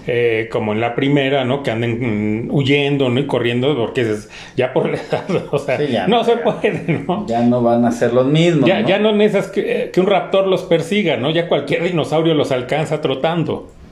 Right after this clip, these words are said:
Speaker 2: Sí, sí, sí, hasta un diplodocus, ¿no?
Speaker 1: Sí, entonces, eh, está mal, mal, mal hecho, o sea, eh, muy, eh, o sea, hasta molesta, ¿no? Que hagan eso con personajes que ya tienen, pues,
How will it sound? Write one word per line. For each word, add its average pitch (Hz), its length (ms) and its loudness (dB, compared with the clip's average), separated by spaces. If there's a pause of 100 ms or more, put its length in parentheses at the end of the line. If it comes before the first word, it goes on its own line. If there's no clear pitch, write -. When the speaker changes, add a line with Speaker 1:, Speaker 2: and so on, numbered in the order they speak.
(200)
Speaker 2:
Sí, 151 220 -4
sí, 151 220 -2
sí, 156 340 -4
hasta 113 400 -2
un 131 100 -2
diplodocus, 107 760 -2
¿no? - 160 -4
Speaker 1:
Sí, 170 80 2 (420)
entonces, 123 440 0 (380)
eh, 151 100 -2 (400)
está 165 220 -2
mal, 127 380 -2
mal, 131 280 -2
mal 139 300 0
hecho, 143 360 2
o 147 60 2
sea, 113 380 -2 (360)
eh, - 340 -2
muy, 165 460 4
eh, - 260 -6 (120)
o 147 80 0
sea, 170 100 0
hasta 170 200 0
molesta, 180 580 4
¿no? 151 200 -2
Que 165 100 -2
hagan 156 240 2
eso 165 200 -2
con 120 180 0
personajes 127 520 -2
que - 160 -6
ya 135 220 0
tienen, 123 500 0 (100)
pues, 123 200 0